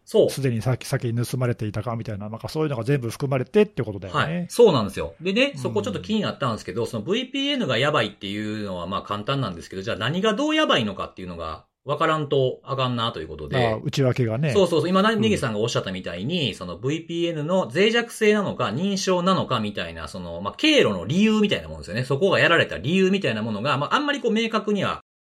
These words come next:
Speaker 1: 書かれていなくてですね。
Speaker 2: なるほど。
Speaker 1: で、メインのとこじゃなくて、なんかアペンディックス的なとこについてるやつには、侵入経路とされる機器のセキュリティパッチの適用状況っていうアンケートも聞いてて。
Speaker 2: ほう。
Speaker 1: うん。三十四件有効回答なんで、まあ、多分ブイピーエヌ機器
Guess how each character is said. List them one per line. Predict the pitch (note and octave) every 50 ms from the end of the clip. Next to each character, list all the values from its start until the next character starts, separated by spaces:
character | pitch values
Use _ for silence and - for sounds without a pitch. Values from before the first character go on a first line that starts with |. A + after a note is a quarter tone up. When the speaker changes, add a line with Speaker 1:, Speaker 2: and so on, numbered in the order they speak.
| _ _ _
Speaker 1:
書 | C#3 -
か | B2
れ | A#2 A2+
て | - B2
い | A#2 B2+
な | B2+
く | B2+ -
て | - D2+
で | C#2
す | - E2+
ね。 | F#2 F#2+ F2+ D#2+ - - _ _ -
Speaker 2:
な | D3 C3 B2+
る | A2
ほ | G#2+ A2+
ど。 | G#2+ F#2+ -
Speaker 1:
で、 | G#3 A#3+ A#3+ A3+
メ | G#3+ A#3 D4+ E4
イ | D#4+
ン | B3
の | D3+ -
と | C3+ B2+
こ | C3
じ | A#2+
ゃ | A2
な | G#2+ A#2
く | - -
て、 | - A2 G#2+ G2+ G2
な | G#2 A2
ん |
か | - F#2+ F2+ -
ア | -
ペ | - A#3+ A#3+
ン | A#3+ A3+
デ | A#3+
ィ | -
ッ |
ク | - A#3+
ス | - -
的 | A3+ G3+
な | G#3+ G#3
と | G#3 G3+
こ | D#3 A#2
に | F#2+ -
つ | - G#2
い | G2+
て | F#2 A2+
る | G#2+
や | A#2 A#2+
つ | - G2+
に | F2+ E2+
は、 | F2 G2 G#2+ G#2+ G2 E2+ C#2 - _ _ _ _
侵 | - - - A#3 B3 B3+ B3 B3
入 | B3 A#3+ A#3+ A#3+ A3+
経 | A#3+ B3 A#3+ G#3+
路 | C#3+ A2
と | - G2
さ | - - G#2
れ | G#2 G#2
る | G#2 G#2 G2
機 | - G3 F#3+
器 | - C3
の | B2+ C3+ A#2 F#2
セ | - G#2+
キ | - A#2+
ュ | B2
リ | C3 B2+
テ | C3 D#3
ィ | D#3 D#3 D#3
パ | B3
ッ | B3+ -
チ | - - -
の | - -
適 | - F3+ F3+ G3
用 | G3+ G3 G3 F#3+ D#3+
状 | C3+ F#3 F3 A#2+
況 | A2+ A2 E2+ D#2
っ | -
て | - F2
い |
う | F#2+
ア | A2+
ン | A2+ -
ケ | F#2 E2
ー |
ト | - D2+
も | D2+ C#2+
聞 | C#2 - G#2+ G2
い |
て | - F#2+
て。 | - - D2+ C#2+ C2+ - _ -
Speaker 2:
ほ | - D#3+ D3 B2+ G2+
う。 | - - _ _ _ _ _
Speaker 1:
う | C3 B2
ん。 | A2 F#2+ - -
三 | - G#3+ A#3 A#3+ A#3+
十 | F#3+ E3+ D3+ C#3 C3
四 | D#3 F#3 G3 E3 B2+
件 | B2+ A2+ G2 F#2+
有 | G2+ A2+ A2+
効 | A2 - A2 G#2
回 | - A#2 G#2
答 | G#2 F#2+
な | F#2 F2
ん | E2 E2+
で、 | G2
ま | A2 -
あ、 |
多 | F3+ D#3+
分 | A2 A2+
ブ | D#3 G3
イ | G#3 G3+
ピ | G3 - G#3+ G#3 G3+ G3+
ー | G3
エ | G3
ヌ | G3 G3 G3 F#3+ F#3+ F#3+ - _
機 | - G3 G3 -
器 | - B2+ A2+ G#2 G2+ G2+ G2